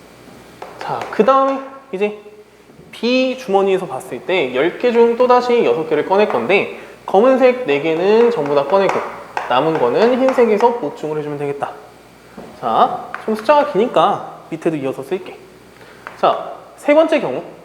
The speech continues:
삼분의 이의 확률로 육의 약수가 나왔고 그 다음에 여섯 개 중 네 개를 고를 건데 이때는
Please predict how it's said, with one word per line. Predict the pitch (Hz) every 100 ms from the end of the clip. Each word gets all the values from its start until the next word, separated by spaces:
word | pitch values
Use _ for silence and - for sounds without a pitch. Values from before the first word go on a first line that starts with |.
| - - - - - - - - - - -
삼분의 | - 277 285 262 180
이의 |
확률로 | 208 247 254 185 180
육의 | 135 156
약수가 | 131 - 170 156
나왔고 | 117 - 220 - - - - - -
그 | 214
다음에 | 226 160 - - - - - - _ - - - _ - -
여섯 | 165 277 -
개 | 254
중 | 240 240 170
네 | 143
개를 | 175 170
고를 | 160 165
건데 | 165 185 - - - - - - - -
이때는 | 214 240 - -